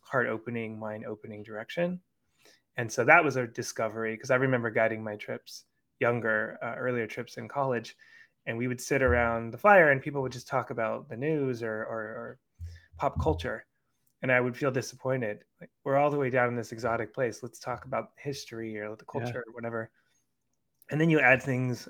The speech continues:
Speaker 1: uh, like maybe a medicine journey you might do in some countries with some medicine man or, uh, breath work,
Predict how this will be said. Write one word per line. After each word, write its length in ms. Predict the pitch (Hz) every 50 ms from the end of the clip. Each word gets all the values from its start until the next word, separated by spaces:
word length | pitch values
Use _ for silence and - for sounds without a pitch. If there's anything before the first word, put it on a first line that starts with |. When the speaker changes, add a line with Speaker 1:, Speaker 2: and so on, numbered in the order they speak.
| - - 233
Speaker 1:
uh, 400 | 151 113 113 110 110 110 110 120 -
like 260 | 117 107 104 - _ _ - - - _ _ _ -
maybe 180 | 113 107 107
a 60 | 101 104
medicine 400 | 123 135 135 131 123 - 143 135
journey 300 | 127 131 127 127 123 123
you 60 | 123
might 200 | 123 113 117 -
do 240 | - 123 123 123 120
in 80 | 117
some 200 | 117 - 131 120
countries 480 | - 131 135 127 - - 123 120 120 113
with 100 | 117 110
some 160 | - - 113
medicine 380 | 120 120 120 117 - - 120 117
man 340 | 117 117 113 113 113 113
or, 520 | 113 - 117 113 113 110 110 107 107 107 - - - - - - - _ _ -
uh, 260 | 127 120 110 107 110
breath 300 | - - 131 127 123 -
work, 320 | - 123 120 117 117 113